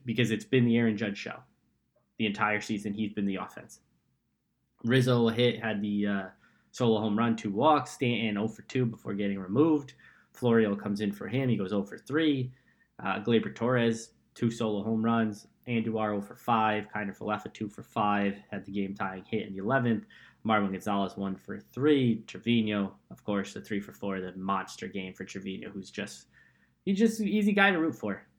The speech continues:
And a great game for him. His average is up to two forty-six. His O P S is up to six sixty-nine. So Aaron Hicks's O P S is only at six hundred. Marwin Gonzalez, five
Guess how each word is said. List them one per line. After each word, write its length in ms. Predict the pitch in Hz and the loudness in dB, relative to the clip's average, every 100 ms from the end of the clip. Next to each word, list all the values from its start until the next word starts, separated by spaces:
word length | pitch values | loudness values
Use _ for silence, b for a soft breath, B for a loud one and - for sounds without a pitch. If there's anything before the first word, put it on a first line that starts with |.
| _ _ _ _ _ _ _ _ _ _ _ | _ _ _ _ _ _ _ _ _ _ _
And 80 | 113 | -8
a 40 | |
great 300 | 107 127 151 | 0 6 6
game 180 | 147 135 | 4 -2
for 120 | 123 | -2
him. 320 | 110 113 107 104 _ _ _ | -2 0 -2 -8 _ _ _
His 80 | - | 2
average 280 | 143 170 143 | 6 6 4
is 80 | |
up 120 | 123 - | 0 -2
to 80 | |
two 140 | - 120 | -6 -6
forty-six. 560 | 117 101 98 101 101 | -4 -4 -4 -6 -8
His 80 | - | -2
O 100 | - | -2
P 240 | 92 - 117 | -2 0 0
S 200 | 175 - | 0 -4
is 120 | 98 | -10
up 120 | - | -10
to 80 | - | -14
six 320 | - 151 - | -10 -10 -8
sixty-nine. 720 | - - - - 104 - 127 _ _ _ _ _ _ | -12 -12 -18 -8 -8 -8 -18 _ _ _ _ _ _
So 300 | _ - 92 - _ _ - | _ -8 -8 -10 _ _ 2
Aaron 220 | 151 131 | 6 6
Hicks's 340 | 156 - 107 | 4 0 -2
O 100 | 113 | -2
P 200 | 110 - | -2 2
S 160 | 120 - | 0 0
is 140 | 107 - | -6 -2
only 220 | 113 113 | 0 0
at 100 | 101 | -2
six 240 | - 101 | -6 -6
hundred. 280 | 117 110 107 | -2 -2 0
Marwin 300 | 104 101 107 | 0 -2 -2
Gonzalez, 300 | 107 104 104 | -4 -6 -8
five 260 | - 107 | -6 -8